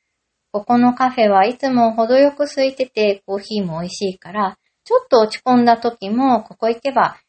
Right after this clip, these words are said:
気分がすがすがしくなって、結構元気になれるなとか、こう、そういう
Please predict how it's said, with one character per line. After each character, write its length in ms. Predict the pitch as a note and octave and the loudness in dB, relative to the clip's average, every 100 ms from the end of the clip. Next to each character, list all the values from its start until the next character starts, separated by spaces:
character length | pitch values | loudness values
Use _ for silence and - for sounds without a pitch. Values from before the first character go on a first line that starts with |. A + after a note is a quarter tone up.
| _ | _
気 140 | - A3 | -6 -2
分 200 | F#3+ E3 | -2 -4
が 180 | D#3+ | -12
す 140 | - G3 | -8 -2
が 160 | G#3+ | 0
す 160 | G#3 G#3 | 0 -6
が 140 | G#3 | -6
し 140 | G#3+ - | -8 -10
く 100 | F3+ | -14
な 140 | D#3+ | -14
っ 60 | - | -16
て、 360 | - - - - _ _ _ _ | -18 -16 -16 -20 _ _ _ _
結 180 | G#3 | -14
構 180 | - E3 | -12 -10
元 260 | E3+ G#3+ G#3 | 2 2 2
気 140 | - | -4
に 120 | D#3+ | -18
な 140 | D#3+ E3+ | -14 -14
れ 140 | E3+ | -14
る 120 | D#3 | -16
な 160 | E3 F3 | -16 -16
と 120 | - _ | -20 _
か、 260 | F#3+ D#3+ - _ _ _ _ _ _ _ _ _ _ _ _ - | -8 -8 -10 _ _ _ _ _ _ _ _ _ _ _ _ -14
こ 100 | G#3 | -12
う、 40 | |
そ 220 | G3+ B3+ | -4 -2
う 20 | |
い 100 | |
う 40 | C4 | 0